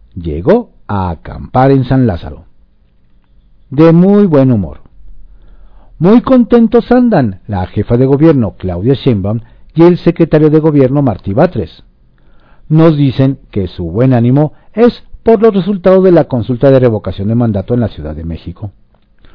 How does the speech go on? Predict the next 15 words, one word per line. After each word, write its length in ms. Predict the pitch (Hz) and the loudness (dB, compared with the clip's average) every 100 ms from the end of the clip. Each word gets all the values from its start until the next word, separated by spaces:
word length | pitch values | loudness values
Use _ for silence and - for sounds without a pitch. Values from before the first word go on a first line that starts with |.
| - - - | -20 -20 -6
Su 160 | - | 2
análisis 640 | 220 208 202 185 175 185 - | 4 6 4 2 2 -2 -2
es 240 | 160 147 - | 0 0 2
que 260 | 180 185 - | -2 -2 -6
se 240 | - 143 | 2 2
respaldó 560 | 139 135 - 117 104 120 | 4 2 2 -2 2 0
al 80 | 117 | 0
presidente 480 | 113 120 120 113 | -2 0 -2 -2
López 280 | 104 107 107 | -4 -4 -4
Obrador 340 | 147 139 131 131 - _ - | -2 0 0 -2 -12 _ -2
y 200 | 139 135 | 0 0
su 340 | - 135 110 | -2 -4 -2
carácter 640 | - 113 123 120 - 113 | 0 2 2 0 -2 -2
progresista 640 | 110 107 101 - 156 - 123 | -2 -6 -6 -4 -4 -2 -2
mayoritario 800 | 113 110 117 - 240 220 127 | 0 -2 -4 0 0 2 0